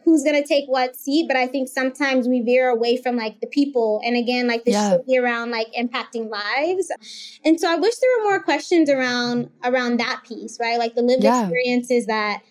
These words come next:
Speaker 1: that brought us here, bring us to this work, like how you all asked in the beginning, the lived experiences that inform how and why we go about our work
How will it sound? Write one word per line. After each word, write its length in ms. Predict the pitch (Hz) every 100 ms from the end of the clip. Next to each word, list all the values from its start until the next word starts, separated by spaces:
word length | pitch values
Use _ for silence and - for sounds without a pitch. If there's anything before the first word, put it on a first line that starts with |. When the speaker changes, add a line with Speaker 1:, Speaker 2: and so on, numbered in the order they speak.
| _ _
Speaker 1:
that 180 | 233 226
brought 220 | 262 339 381
us 200 | 349 -
here, 720 | 339 320 320 320 311 311 277
bring 240 | 226 320 330
us 120 | 320
to 120 | 330
this 180 | 285 285
work, 220 | 262 269
like 160 | 277 262
how 80 | 254
you 240 | 247 277
all 160 | 269 254 240
asked 260 | 247 247
in 60 | 240
the 80 | 233
beginning, 800 | 214 226 254 254 247 247 247 240 - _
the 120 | 247
lived 280 | 254 262 254
experiences 680 | 262 - 247 247 247 247 240
that 120 | 240
inform 420 | 233 240 254 247 240
how 500 | - 233 240 262 269
and 100 | 240
why 220 | 220 214
we 140 | 262 269
go 140 | 285
about 280 | 285 294 294
our 180 | 294 285
work 340 | 285 285 285